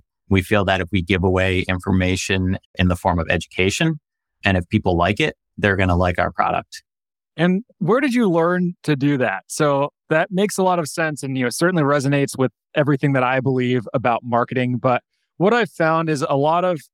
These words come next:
Speaker 2: founders and marketing teams are impatient because what you just described, you know, taking the education approach, that's really playing the long game. And I think a lot of startups, you have a hard time playing the long game. So how did you discipline yourself and discipline Snap Attack to, you know,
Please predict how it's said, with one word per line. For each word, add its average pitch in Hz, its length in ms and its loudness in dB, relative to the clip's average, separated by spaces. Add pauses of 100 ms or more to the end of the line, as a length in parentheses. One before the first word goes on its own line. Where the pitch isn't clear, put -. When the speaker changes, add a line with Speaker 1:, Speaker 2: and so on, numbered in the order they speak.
(120)
Speaker 2:
founders 147 640 0
and 110 140 -2
marketing 156 400 -2
teams 160 300 0
are 131 140 2
impatient 143 640 0
because 127 260 0
what 202 160 0
you 190 100 2
just 180 160 -2
described, 147 580 0
you 123 100 -2
know, 113 80 2
taking 147 520 -2
the 123 300 0 (300)
education 143 520 0
approach, 131 480 -2 (240)
that's 175 240 0
really 180 220 0
playing 147 540 0 (100)
the 123 80 -2
long 127 340 2
game. 101 460 -2
And 123 100 2
I 117 60 2
think 147 140 -2
a 139 60 2
lot 131 220 2
of 123 100 -4
startups, 123 580 -2
you 117 160 -2
have 131 140 2
a 131 60 2
hard 143 200 0
time 147 240 0
playing 117 280 -2
the 107 60 -2
long 107 260 0
game. 98 240 -4
So 127 280 0 (300)
how 208 120 2
did 226 140 0
you 202 120 2
discipline 160 540 0
yourself 156 500 0
and 143 140 0
discipline 143 400 -2
Snap 143 320 -2
Attack 131 360 -2
to, 127 100 -6
you 120 60 2
know, 113 60 0